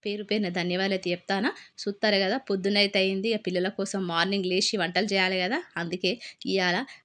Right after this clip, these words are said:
ఐదు, ఐదు నిమిషాలు అయిపోయి సింపుల్గా ఉండే, ఆ, పొంగనాలు అయితే చేస్తానా, కలర్ఫుల్ పొంగనాలు.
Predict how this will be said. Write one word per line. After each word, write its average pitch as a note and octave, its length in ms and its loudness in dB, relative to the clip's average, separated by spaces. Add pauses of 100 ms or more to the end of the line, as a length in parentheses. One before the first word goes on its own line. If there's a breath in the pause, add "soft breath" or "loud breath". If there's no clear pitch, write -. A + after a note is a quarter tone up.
ఐదు, A3+ 200 -2
ఐదు G#3 200 -2
నిమిషాలు G3 360 0
అయిపోయి F3 240 0
సింపుల్గా G3+ 580 0
ఉండే, F#3+ 320 0 (260 loud breath)
ఆ, E3+ 80 -6
పొంగనాలు F#3 420 0
అయితే G3 180 2
చేస్తానా, F3+ 540 -2
కలర్ఫుల్ F3+ 420 0
పొంగనాలు. F3 440 0